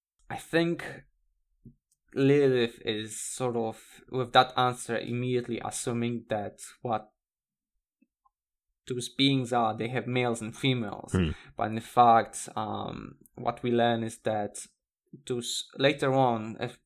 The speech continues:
Speaker 1: after we, we discuss later, but they talk about that those families actually are made of three sort of parents, like the ma-, male, female, and Uloi.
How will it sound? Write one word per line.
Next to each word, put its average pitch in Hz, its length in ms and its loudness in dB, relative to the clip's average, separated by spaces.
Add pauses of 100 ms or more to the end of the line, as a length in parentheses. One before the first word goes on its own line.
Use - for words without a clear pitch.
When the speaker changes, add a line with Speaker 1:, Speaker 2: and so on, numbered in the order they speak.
Speaker 1:
after 117 360 -2
we, 110 280 -8 (320)
we 120 80 -8
discuss - 320 -8
later, 117 220 -4
but 113 240 -6
they 117 60 -10
talk 135 300 -6
about 110 420 -4
that - 180 -8 (320)
those - 140 -10
families 127 420 2
actually 117 320 2
are 110 60 -2
made 113 220 -4
of 110 100 -6
three 160 540 -4 (120)
sort 147 200 -4
of 151 160 -8
parents, 180 640 2 (460)
like 110 380 0
the 107 400 2
ma-, 120 400 4
male, 127 360 2
female, 117 380 -2
and 110 180 -2
Uloi. 135 580 2